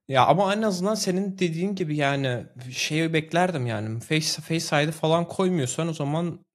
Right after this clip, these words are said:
yani bir şekilde o kamerayı, e, şeyin ekranın arkasına koymaya çalış. Yani öyle telefonlar yok değil mi? Yani var. Ee, şeyin arkasına koyuyorlar. Ee, ekranın arkasına koyuyorlar.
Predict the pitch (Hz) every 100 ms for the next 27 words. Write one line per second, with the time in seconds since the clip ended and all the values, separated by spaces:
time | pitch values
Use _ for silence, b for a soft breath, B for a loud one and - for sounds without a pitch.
0 | _ _ _ 127 127 113 113 147 - 156
1 | 151 147 185 175 170 165 165 175 151 196
2 | 196 139 85 62 180 - 151 165 143 -
3 | 135 156 165 160 156 - 190 165 156 170
4 | 185 - 120 120 117 123 131 139 143 135
5 | 139 143 170 202 233 - 285 359 139 117
6 | 110 107 127 214 - - _ _ 120 113
7 | 107 101 - - 127 117 110 120 - 110
8 | - 107 101 98 104 _ 107 104 - 123
9 | 120 113 107 120 - 147 147 120 107 175
10 | 233